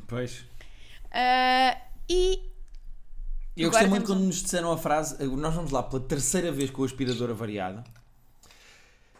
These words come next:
Speaker 1: E eu gosto muito quando nos dizem a frase, e vou passar a citar: "Ah, nós nestas situações o que fazemos é pedimos às pessoas para falar diretamente com a marca que faz a reparação."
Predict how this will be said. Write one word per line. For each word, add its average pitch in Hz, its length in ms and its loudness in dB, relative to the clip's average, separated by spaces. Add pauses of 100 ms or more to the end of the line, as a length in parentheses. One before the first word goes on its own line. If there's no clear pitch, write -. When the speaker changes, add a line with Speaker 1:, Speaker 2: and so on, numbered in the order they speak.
(280)
Speaker 1:
E 156 100 0
eu 175 80 4
gosto 190 220 4
muito 147 160 0
quando 170 160 2
nos 165 200 2
dizem 170 240 2
a 160 40 0
frase, 165 420 4
e 170 60 0
vou 151 140 -2
passar 147 300 0
a 151 40 -4
citar: 120 580 -4
"Ah, 196 260 4
nós 185 240 2
nestas 208 440 2
situações 131 640 -2
o 139 80 -2
que - 100 -10
fazemos 101 920 -8 (100)
é 120 420 0 (160)
pedimos 165 320 -4
às 170 160 0
pessoas 170 220 -4
para 170 100 -8
falar 165 260 0
diretamente 160 560 -2
com 160 100 -2
a 151 40 0
marca 151 340 -2
que - 60 -12
faz 147 240 -4
a 147 40 -6
reparação." 135 640 -6